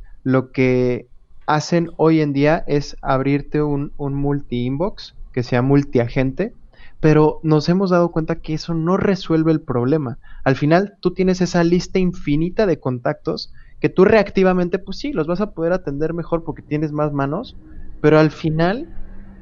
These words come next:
s-, ¿dónde, dónde vas registrando qué, qué ha pasado con cada uno de esos,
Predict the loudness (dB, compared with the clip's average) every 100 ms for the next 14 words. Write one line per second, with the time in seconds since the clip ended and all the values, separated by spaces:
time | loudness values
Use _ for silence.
0 | -18 -16 -14 -14 -8 0 2 2 0 -2
1 | -4 -2 0 0 -2 -6 -10 -12 -18 -4
2 | -2 -2 -6 -6 -2 -2 -2 -10 -4 -2
3 | -2 -2 -4 -8 _ _ _ _ _ _
4 | _ _ _ 2 4 2 2 0 2 -2
5 | -4 -2 -2 -2 -6 -8 -8 -6 -2 0
6 | 0 -2 -2 -2 -4 -4 -6 -4 -10